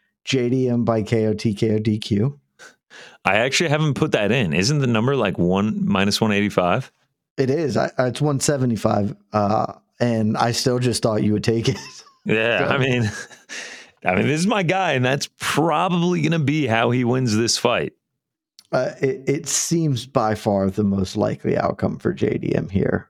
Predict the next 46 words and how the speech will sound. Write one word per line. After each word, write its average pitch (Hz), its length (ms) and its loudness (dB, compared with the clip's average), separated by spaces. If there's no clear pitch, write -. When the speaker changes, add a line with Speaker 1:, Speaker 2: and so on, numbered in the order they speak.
Speaker 1:
Uh, 101 520 -2
well, 135 180 0
then 147 200 0
what 147 140 0
are 180 40 0
your 180 180 0
other 156 200 0
two 139 220 -2
bets 165 320 -2
if, - 320 -6
if, 101 320 -4
if 107 260 0
that 113 260 0
was 113 180 0
not 117 180 0
one 120 160 2
of 175 100 0
them? - 220 -4
Speaker 2:
All 143 80 2
right, 139 200 0
so 120 160 2
I 117 100 2
once 127 400 2
again, 107 680 2
uh, 95 300 2
took - 400 -2
a 98 600 2
points 160 360 0
bet. 76 340 -2
I 90 60 -4
took 113 240 0
one 113 500 2
last 107 440 0
week. 117 160 2
I, 98 380 0
I - 80 -2
can't 120 200 2
even 110 140 2
remember 107 280 2
who 107 140 2
it 92 100 0
was 82 140 2
on 92 180 4
at 78 120 0
this 82 160 0
point. 82 400 0